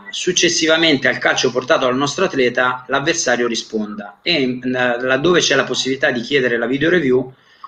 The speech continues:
se il nostro atleta non è sceso in maniera corretta ed ha difeso la risposta dell'altro, possono essere assegnati ad entrambi i punti. Per cui sarebbe assurdo portare un calcio a, a segno, rientrare in maniera scomposta e subirne un altro. In quel caso,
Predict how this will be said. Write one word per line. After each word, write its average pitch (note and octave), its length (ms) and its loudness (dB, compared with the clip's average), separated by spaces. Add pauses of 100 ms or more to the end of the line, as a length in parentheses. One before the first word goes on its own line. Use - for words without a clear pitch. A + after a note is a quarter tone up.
(160)
se - 220 -2
il E3+ 60 2
nostro E3+ 280 2
atleta D3+ 380 4
non B2+ 180 2
è C#3 60 2
sceso D#3+ 300 2
in D3+ 60 0
maniera C#3+ 300 2
corretta C3+ 480 0
ed A2+ 120 -2
ha E3 80 4
difeso D3+ 420 0
la A#2 100 0
risposta C#3 440 -4
dell'altro, C3 480 -2
possono D3 360 -4
essere D3 280 -2
assegnati C3 640 -4
ad C3 200 0
entrambi A#2+ 440 -2
i A#2 40 -6
punti. G#3 500 -8 (340)
Per A#2+ 140 -10
cui D3+ 140 -4
sarebbe C3+ 380 0
assurdo C3 720 4 (240)
portare C#3+ 380 0
un C#3+ 100 0
calcio A#2+ 680 0
a, C3+ 140 -8 (180)
a B2+ 120 -2
segno, E3 540 0
rientrare D3 600 0
in A#2+ 60 -4
maniera C#3 320 0
scomposta C#3 600 -4
e C#3 40 2
subirne B2 440 -2
un A#2+ 100 -4
altro. G#2+ 360 -6
In A#2 80 -2
quel - 180 -6
caso, D3 540 0